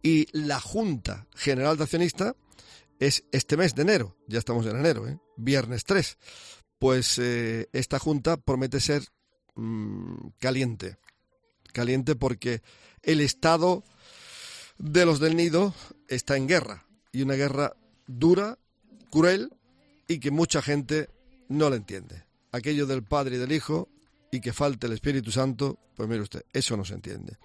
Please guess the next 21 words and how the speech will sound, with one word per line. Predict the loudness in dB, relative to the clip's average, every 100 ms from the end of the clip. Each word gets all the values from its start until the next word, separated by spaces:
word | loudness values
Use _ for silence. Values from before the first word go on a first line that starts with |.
| -20 -20 -20 -20 _ _
eh, | 0 2 2 0 0 0 -2 -4 -8 _ -2
se | 2 2
ha |
consumado | 2 0 2 2 2 2 0 -4 _
el | -2 0
hecho, | 0 0 -2 -4 _ _ _ _
que | -8 -4
ya | -4
lo |
conocen | -4 -6 -6 -8
todos | -4 -4
nuestros | -4 -4 0
oyentes, | 2 2 -2 -4 -10 -6
de | 0
la | 2 2
sanción | 2 0 4 2 2 -4
a | -6
José | -4 -4 -2
María | 0 0 0 0
del | 0
Nido | -2 0 0 -2